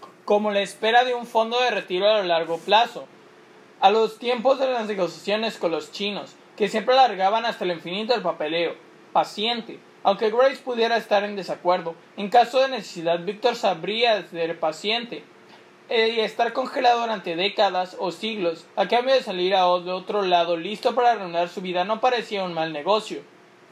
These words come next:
Su tiempo en la Tierra estaba a punto de agotarse. Sin embargo, podía conseguir más tiempo. Marcó un número de teléfono.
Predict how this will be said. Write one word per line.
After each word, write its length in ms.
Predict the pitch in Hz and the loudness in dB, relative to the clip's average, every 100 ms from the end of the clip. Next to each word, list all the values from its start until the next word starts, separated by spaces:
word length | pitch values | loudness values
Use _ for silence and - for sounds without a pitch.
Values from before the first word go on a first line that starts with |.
| - | -20
Su 120 | - 170 | -14 -6
tiempo 280 | 190 190 | -2 0
en 80 | 226 | 2
la 120 | 233 - | 0 -2
Tierra 200 | 190 185 | -2 -2
estaba 280 | - 180 | 4 4
a 80 | 175 | 4
punto 200 | 175 165 | -2 -6
de 100 | 170 | -2
agotarse. 580 | 147 143 185 220 214 143 - - - | -2 -2 2 0 0 -16 -18 -20 -20
Sin 200 | - 202 | -8 -4
embargo, 500 | 185 180 165 170 220 - - - | -2 2 0 0 -6 -6 -20 -2
podía 400 | 226 226 277 302 | 2 4 4 2
conseguir 400 | 240 190 190 185 | 0 -4 -6 -6
más 240 | 180 165 - | -4 -6 -2
tiempo. 380 | 208 214 156 - - - - | -4 -4 -10 -16 -20 -20 -2
Marcó 340 | 214 233 233 | 4 4 2
un 120 | 277 277 | -2 0
número 260 | 277 262 | 0 2
de 120 | 202 | 0
teléfono. 480 | 175 170 180 175 135 | 0 0 0 -2 -10